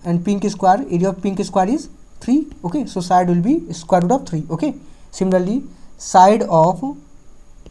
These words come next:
blue square will be square root of twelve,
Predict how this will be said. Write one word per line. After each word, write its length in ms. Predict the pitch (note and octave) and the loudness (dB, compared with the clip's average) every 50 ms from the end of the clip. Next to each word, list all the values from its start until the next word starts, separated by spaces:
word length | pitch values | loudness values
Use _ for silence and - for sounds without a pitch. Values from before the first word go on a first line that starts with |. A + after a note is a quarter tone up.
| - - - - - - - - - - - - - - - - - - - - - - - - - - - - - - - - - - - - - - - - - - - - - - - - - - - - - - | -20 -20 -20 -20 -20 -20 -20 -20 -20 -20 -20 -20 -20 -20 -20 -20 -20 -20 -20 -20 -20 -20 -20 -20 -20 -20 -20 -20 -20 -20 -20 -20 -20 -20 -20 -20 -20 -20 -20 -20 -20 -20 -20 -20 -20 -20 -20 -20 -20 -20 -20 -18 -10 -6
blue 500 | E3 D#3+ F3+ G3 G#3 A3 A3+ A#3+ - - - - - - - - - - - - - - - - - - F#3 | -2 0 2 2 2 2 0 -2 -6 -8 -14 -20 -20 -20 -20 -20 -20 -20 -20 -20 -20 -20 -20 -20 -10 -8 -8
square 340 | F3 F3+ - - G#3+ G#3 G#3 | -6 -6 0 2 4 4 4
will 140 | G#3+ G#3+ | 4 0
be 260 | G3+ A3+ B3 C4+ C#4+ C#4+ - - - - - - - - - - - - - - - - - - - - - - - - - - - - - - - - - - - - - - - - - - - - | 0 0 -2 -2 -4 -6 -12 -20 -20 -20 -20 -20 -20 -20 -20 -20 -20 -20 -20 -20 -20 -20 -20 -20 -20 -20 -20 -20 -20 -20 -20 -20 -20 -20 -20 -20 -20 -20 -20 -20 -20 -20 -20 -20 -20 -20 -20 -16 -10 -8
square 480 | F3 - - - - G3+ F#3+ F#3+ G3 G3 | -8 -8 -8 -2 4 6 8 8 8 6
root 200 | G3+ F#3+ E3+ F3+ | 4 0 0 0
of 340 | F3+ G3+ A#3 A#3+ - C#4+ - - - - - - - - - - - - | 0 0 0 -2 -4 -12 -16 -18 -20 -20 -20 -20 -20 -20 -20 -12 -6 4
twelve, 440 | F#3 F#3 F#3+ G#3+ A#3+ C#4 D4+ - | 6 8 8 8 6 4 0 -6